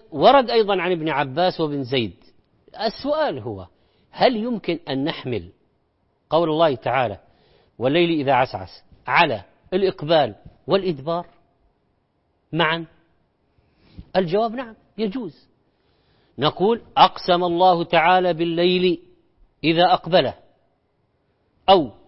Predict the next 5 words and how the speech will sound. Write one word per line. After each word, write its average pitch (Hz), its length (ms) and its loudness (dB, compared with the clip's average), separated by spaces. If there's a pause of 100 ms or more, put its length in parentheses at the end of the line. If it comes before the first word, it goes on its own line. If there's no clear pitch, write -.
(540)
"أقسم 180 440 0
تعالى 175 500 0
بالليل 175 600 -4 (260)
إذا 165 280 0
أدبر". 165 360 0